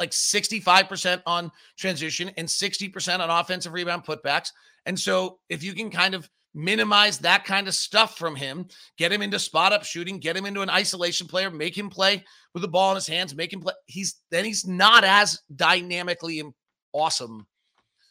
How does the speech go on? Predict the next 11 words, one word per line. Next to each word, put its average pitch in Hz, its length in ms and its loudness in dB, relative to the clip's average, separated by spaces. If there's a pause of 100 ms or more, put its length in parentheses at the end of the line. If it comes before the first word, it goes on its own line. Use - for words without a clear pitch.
(180)
as 147 420 0
he 147 120 -12
can 143 260 -10
be 131 120 -10
otherwise. 110 480 -14
And 151 140 -8
so 160 120 -6
that's 170 380 2
the 185 80 -10
key 185 260 -8
tonight 139 360 -8